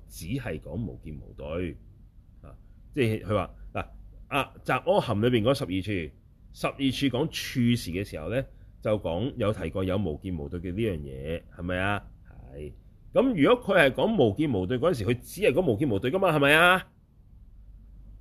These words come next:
噉咪係，噉咪係咯，佢講無見無對吖嘛，唔係講無色吖嘛。無見無對喎，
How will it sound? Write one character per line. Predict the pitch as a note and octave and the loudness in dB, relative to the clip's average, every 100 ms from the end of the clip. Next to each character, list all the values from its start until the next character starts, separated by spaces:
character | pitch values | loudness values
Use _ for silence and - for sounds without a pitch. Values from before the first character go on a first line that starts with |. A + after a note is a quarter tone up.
| - | -4
噉 | A2+ | -4
咪 | |
係， | - A#1+ C3 D2 - - - | -4 -8 -12 -12 -14 -18 -8
噉 | G3+ | 0
咪 | A#3+ E3+ | 2 2
係 | |
咯， | D#3+ G3+ G#3+ G3+ - - - | 2 2 2 0 -8 -10 -4
佢 | D#3+ | 0
講 | F#3+ C#3 | 2 2
無 | G#2+ | 0
見 | C3+ | 0
無 | G2+ | 0
對 | G2 D3 | 2 2
吖 | |
嘛， | D#3 C#3 C#3 - | 2 2 0 -2
唔 | G2+ | -2
係 | G2 | 0
講 | D#3+ F#2+ | 0 -2
無 | |
色 | D#2 | -4
吖 | D3 | -4
嘛。 | C#3 C3 C3 - - - - - - - - - - - - - - - - - - | -2 -2 -4 -10 -20 -20 -20 -20 -20 -20 -20 -20 -20 -20 -20 -20 -20 -20 -20 -20 -2
無 | A#2+ B2+ | 2 4
見 | E3 D3+ | 4 4
無 | A2 | 4
對 | A#2+ C#3 | 4 4
喎， | C#3+ C#3 A#2+ D#2+ | 6 6 4 0